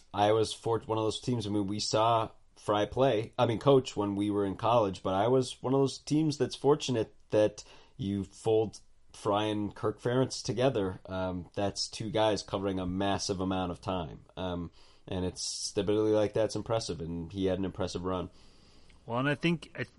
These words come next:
Speaker 2: I, I, I, I think there are not many other coaches that have had kind of the, um, the same widespread impact from a coaching, coaching tree perspective. So one of the things that's going around on Twitter right now is the nineteen eighty-three coaching staff that featured, um,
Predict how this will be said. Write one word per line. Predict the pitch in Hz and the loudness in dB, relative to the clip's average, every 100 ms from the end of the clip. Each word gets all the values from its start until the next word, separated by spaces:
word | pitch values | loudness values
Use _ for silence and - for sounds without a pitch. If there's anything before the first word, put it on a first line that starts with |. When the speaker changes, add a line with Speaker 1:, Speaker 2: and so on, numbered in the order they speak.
| - | -6
Speaker 2:
I, | 127 131 - | -6 -6 -10
I, | 135 120 - - - _ _ _ _ _ _ _ _ _ _ _ _ _ _ - 202 - | -8 -8 -10 -20 -20 _ _ _ _ _ _ _ _ _ _ _ _ _ _ -20 -18 -12
I, | 127 _ - | -12 _ -10
I | 127 | -8
think | - 180 | -2 2
there | 160 | 6
are | 139 | 8
not | 143 185 | 8 6
many | 165 160 143 | 4 4 4
other | 135 127 | 4 2
coaches | - 139 - 120 | 2 0 0 -4
that | 113 | -4
have | 113 | -4
had | - 131 117 | -4 -4 -4
kind | 107 135 123 | -4 -4 -4
of | 110 | -6
the, | 110 117 120 | -4 -4 -4
um, | 123 113 107 107 - - - - - - - - - - _ - | -6 -6 -6 -8 -12 -20 -20 -20 -20 -20 -20 -20 -20 -20 _ -8
the | 117 | 0
same | - 143 120 | 2 4 4
widespread | 117 123 131 - 139 | 6 6 6 4 4
impact | 123 117 120 110 | 4 8 8 8
from | - 120 | -2 -4
a | 120 | -4
coaching, | - 131 - 170 | -2 -2 0 -4
coaching | - 143 143 170 | 2 4 4 2
tree | 190 | -2
perspective. | 185 180 - 190 - 180 | -4 -4 0 0 2 0
So | - 131 | 0 2
one | 127 135 | 4 4
of | |
the | 127 | 2
things | 143 123 | 0 -2
that's | 113 | -2
going | 139 135 | -2 0
around | 120 117 | 0 0
on | |
Twitter | 110 143 120 | 0 0 2
right | 117 113 | 0 0
now | 120 113 | 0 0
is | 110 | -2
the | 110 | -2
nineteen | 123 131 127 143 | 0 2 2 2
eighty-three | 131 120 - 139 135 | 2 0 -4 -2 0
coaching | - 139 143 | 2 0 0
staff | 139 165 143 156 | 0 2 2 0
that | - - | -6 -4
featured, | 135 - 131 107 - | -4 -2 -4 -4 -6
um, | 117 110 104 | -8 -6 -8